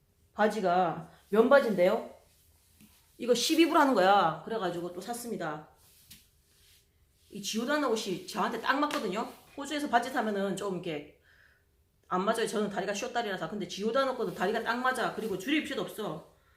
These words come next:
그리고 천이 저-, 되게 좋아요. 천, 지오다노가. 예, 지오다노 사장님 감사합니다. 좋은 천으로 이제 싼 옷을 만들어 주시니까 저같이 싼 거 좋아하는 사람들은 많이 사 입습니다. 지오다노가 하여튼 좋더라고요. 이렇게 지오다노 바지 십이 불 줬습니다. 싸죠?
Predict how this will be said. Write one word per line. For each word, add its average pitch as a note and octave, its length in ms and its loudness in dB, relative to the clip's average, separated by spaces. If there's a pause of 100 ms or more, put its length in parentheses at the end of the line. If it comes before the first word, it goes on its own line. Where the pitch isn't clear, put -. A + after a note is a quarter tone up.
(120)
그리고 C4 240 -4
천이 D4+ 600 -2
저-, G3 180 -8
되게 B3 260 -2
좋아요. G3 460 -2
천, - 180 -10
지오다노가. F#3 720 -6 (1400)
예, F#3 80 -8
지오다노 A#3 360 -2
사장님 G#3+ 320 -2
감사합니다. F3 540 -6
좋은 C4 320 0
천으로 B3 400 0
이제 F3 420 -6
싼 C4 360 -2
옷을 A#3 180 -6
만들어 F#3 240 -4
주시니까 F3+ 800 -6 (680)
저같이 F#3 440 -8
싼 A3 200 -4
거 A3 80 0
좋아하는 G3+ 200 -2
사람들은 E3+ 300 -6
많이 D#3+ 160 -6
사 F3+ 140 -10
입습니다. - 440 -14 (280)
지오다노가 A3 460 -2
하여튼 A3 220 -4
좋더라고요. F3+ 420 -6
이렇게 D#3+ 220 -10
지오다노 F#3+ 360 -2
바지 A#3 480 -8
십이 B3 280 -8
불 A#3+ 100 -2
줬습니다. F3 400 -6
싸죠? A#3 380 -6